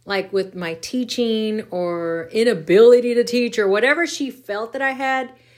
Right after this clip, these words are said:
she should have said, "This is why I'm here, and we're going to work on this." Never was that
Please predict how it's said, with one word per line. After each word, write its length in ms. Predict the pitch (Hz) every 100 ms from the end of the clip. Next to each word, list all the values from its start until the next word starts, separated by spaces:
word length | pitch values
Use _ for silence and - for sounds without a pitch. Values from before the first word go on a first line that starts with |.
| _ _ _
she 220 | - - 240
should 300 | - 320 330
have 140 | 285
said, 480 | - 233 202 160 160
"This 240 | 190 196
is 160 | 247 208
why 360 | 190 180 165
I'm 240 | 175 165 160
here, 520 | 190 262 254 247 240
and 260 | 185 180 -
we're 320 | 190 196 202
going 280 | 190 180 180
to 140 | 175 180
work 220 | 170 165
on 240 | 170 170 165
this." 400 | 151 - - - _ _ _ _ _ -
Never 1160 | 202 226 240 254 262 254 202 196 170 123 - _ _
was 260 | - 196 185
that 280 | 175 -